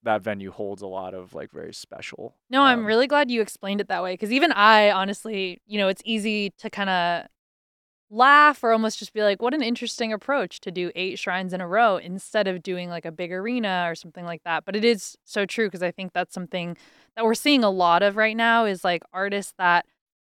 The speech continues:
Speaker 2: have had this kind of massive growth over either pandemic times or even the past few years of just, like, social media, TikTok, if it is that.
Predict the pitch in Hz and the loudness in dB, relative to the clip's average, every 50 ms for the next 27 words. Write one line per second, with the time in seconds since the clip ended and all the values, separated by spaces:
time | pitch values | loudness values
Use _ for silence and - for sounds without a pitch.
0 | _ - - 190 175 - - 196 185 190 180 170 180 165 - - 190 180 175 165 | _ -8 -6 -6 -6 2 4 6 6 6 6 2 -4 -8 -8 -8 -8 -6 -6 -8
1 | 156 170 165 165 165 165 156 - - 170 156 - - 175 165 165 170 175 185 - | -8 -6 -4 -4 -4 -4 -4 -6 -8 -10 -10 -10 -8 -6 -4 -2 -2 -2 -4 -6
2 | - - 185 170 170 165 170 170 170 170 170 - - 196 170 180 170 - - 180 | -10 -8 -6 -6 -4 -4 -2 -2 0 0 -2 -4 -6 -8 -6 -6 -8 -8 -10 -14
3 | 170 175 220 247 277 262 - _ - 254 247 240 233 233 233 233 196 196 170 170 | -6 -2 -2 0 0 -2 -6 _ -6 -4 -2 -2 -2 -2 -2 -4 -4 -6 -6 -6
4 | 175 175 175 165 160 - - 160 - - - - 214 220 214 208 202 202 196 185 | -6 -8 -8 -10 -10 -10 -10 -12 -12 -14 -14 -10 -8 -6 -4 -2 -2 -2 -2 -2
5 | 175 170 156 - 165 156 - 165 165 160 - _ _ _ _ - 190 165 156 - | -4 -8 -10 -12 -14 -10 -8 -6 -6 -6 -8 _ _ _ _ -8 -8 -8 -8 -8
6 | 170 165 175 196 202 202 202 202 202 196 - - 208 - - - 190 180 180 - | -10 -10 -8 -8 -8 -4 -2 -2 -2 -4 -4 -10 -14 -12 -4 -2 0 0 0 -2
7 | - 180 - 185 180 185 185 185 180 175 165 - _ _ - 170 175 175 185 202 | -8 -12 -10 -6 -4 -2 -2 -2 -4 -6 -10 -14 _ _ -4 0 2 2 2 2
8 | - | 0